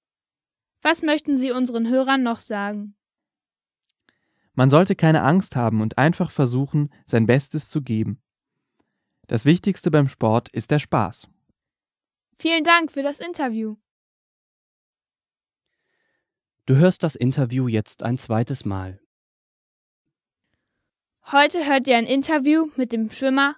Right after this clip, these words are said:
Speaker 1: Heiko Kunze. Wie lange schwimmen Sie schon, Herr Kunze?
Speaker 2: Hm,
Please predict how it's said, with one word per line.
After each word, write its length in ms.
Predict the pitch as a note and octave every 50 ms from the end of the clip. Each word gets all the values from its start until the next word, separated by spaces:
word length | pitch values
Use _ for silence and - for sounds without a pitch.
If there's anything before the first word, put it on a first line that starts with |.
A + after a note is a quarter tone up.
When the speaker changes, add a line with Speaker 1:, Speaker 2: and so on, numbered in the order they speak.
| _ - -
Speaker 1:
Heiko 280 | A#3+ A#3 A#3+ - C#4+
Kunze. 560 | B3+ - - A#3+ A3+ A3 - - G3 F#3+ G3+ _ _ _ _ _ _ _ _ _ _ -
Wie 80 | B3+
lange 260 | C4+ C4+ C#4 C#4 C#4+
schwimmen 300 | C#4+ - F4+ F#4 G4 D#4+
Sie 100 | B3 A#3+
schon, 240 | A#3 - A3 G#3 G3+
Herr 160 | G3+ G#3 G#3
Kunze? 500 | G#3 - A#3 G#3+ G#3+ G#3 - G#3 G3+ G3+ G3 _ _ _ _ _ _ _ _ _ _ _ _ _ _ _ _ _ _ _ _ _
Speaker 2:
Hm, 440 | - F3 F3 D#3+ C3+ A2 G#2 F#2